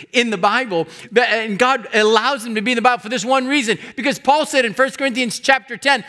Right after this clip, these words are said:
that these are all for our examples, that we can learn from them, right, somebody? And I thought to myself how important it is in Second Kings chapter five that there's a man, there's a prophet by the name of Elisha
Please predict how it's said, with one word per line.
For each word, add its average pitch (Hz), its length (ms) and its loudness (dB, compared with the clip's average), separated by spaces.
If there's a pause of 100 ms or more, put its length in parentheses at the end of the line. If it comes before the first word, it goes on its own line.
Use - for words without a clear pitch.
(260)
that 262 220 2
these 269 240 0
are 247 80 4
all 269 260 4
for 269 160 0
our 240 240 4
examples, 202 640 -2
that 233 100 4
we 262 100 0
can 240 240 0
learn 320 280 2
from 208 240 0
them, 143 160 -4
right, 240 200 2
somebody? 262 480 -2 (1500)
And 262 80 0
I 294 60 4
thought 359 260 0
to 320 80 -8
myself 294 320 2
how 285 260 2
important 294 540 0
it - 20 2
is 220 140 0
in 214 80 -6
Second 277 400 -4
Kings 262 260 -6
chapter 240 380 -2
five 277 400 2
that 214 160 -4
there's 233 180 0
a 233 60 -2
man, 247 560 0 (420)
there's 233 160 0
a 220 60 0
prophet 294 420 -2
by 240 140 2
the 220 80 -4
name 247 260 0
of 190 180 -2 (120)
Elisha 214 1040 0